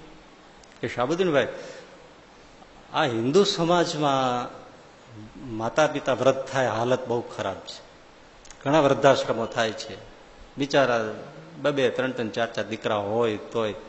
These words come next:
તરછોડી દે અને પછી વૃદ્ધાશ્રમમાં દારૂણ સ્થિતિમાં જીવતા હોય.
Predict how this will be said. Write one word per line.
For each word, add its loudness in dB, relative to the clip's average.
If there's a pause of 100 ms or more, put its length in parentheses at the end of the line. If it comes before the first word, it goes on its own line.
(580)
તરછોડી 2
દે -2
અને -2
પછી -6
વૃદ્ધાશ્રમમાં -6 (1300)
દારૂણ 2
સ્થિતિમાં -6
જીવતા -10
હોય. -14